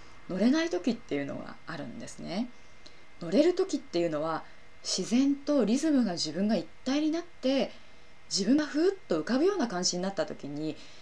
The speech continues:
波が背中を押してくれるようにふーっと滑っていくことができるんですよ。けれども、「乗ってやる！あの波に乗ってやる！」って言って、エゴ満開で、こう、ブワーっていくと、なんか力みすぎて、波に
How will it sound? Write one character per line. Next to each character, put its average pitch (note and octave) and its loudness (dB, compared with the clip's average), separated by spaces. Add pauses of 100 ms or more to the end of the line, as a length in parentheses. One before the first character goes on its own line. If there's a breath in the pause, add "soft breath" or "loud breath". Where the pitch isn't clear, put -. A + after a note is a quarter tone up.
(180 loud breath)
波 F3 2
が E3 0 (320)
背 - -6
中 G#3 2
を G#3 6
押 F#3+ 2
し - -4
て B3+ 2
く C4 2
れ C4 6
る D4 6
よ D#4+ 6
う - 8
に B3 8
ふ C#4 6
ー - 4
っ F4+ 2
と - -2
滑 F#3+ 4
っ - -4
て D#3 -2
い D3 0
く - -12
こ - -12
と D3+ -4
が B2 -6 (100)
で D#3 -8
き - -8
る D3 -8
ん - -10
で - -10
す - -12
よ。 B2 -12 (600 loud breath)
け C4 0
れ B3+ 6
ど E3 0
も、 E3 0 (280 loud breath)
「乗 C4+ 8
っ C4+ 0
て D4+ 6
や D#4+ 8
る！ D#4 6
あ A#3 8
の D4+ 10
波 D#4+ 6
に D4 8
乗 A3+ 4
っ A3+ -6
て D4+ 4
や D#4+ 4
る！」 E4 4
っ - -4
て - -6 (140)
言 D#3+ -2
っ - -4
て、 D#3 -2 (300 loud breath)
エ F#3+ 4
ゴ B3+ 8
満 F#3+ 2
開 B3 2
で、 A#3+ 4 (260 loud breath)
こ D#3 4 (240 loud breath)
う、 F#3 -6
ブ A3 2
ワ D4 10
ー C4 0
っ - -10
て A3 4
い F#3 4
く - -10
と、 D#3+ 0 (440 loud breath)
な G#3 4
ん - 6
か G3+ 4
力 E3+ 2
み F#4 4
す F#4 0
ぎ F4 4
て、 - -4 (520)
波 F#3 2
に A#3 6